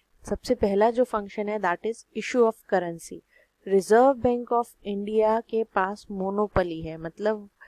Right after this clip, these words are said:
वो single institution है जिसके पास power है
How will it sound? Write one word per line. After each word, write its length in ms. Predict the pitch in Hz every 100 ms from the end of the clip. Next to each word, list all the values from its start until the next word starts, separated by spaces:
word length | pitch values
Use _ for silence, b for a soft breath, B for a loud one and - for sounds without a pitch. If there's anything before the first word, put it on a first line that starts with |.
| b b _ 185
वो 100 | 196
single 540 | - 254 277 311 320 -
institution 680 | 220 - 233 226 208 220 208
है 140 | 220
जिसके 320 | 202 - 185
पास 280 | 180 180 - -
power 360 | 180 165 196 208
है 320 | 208 240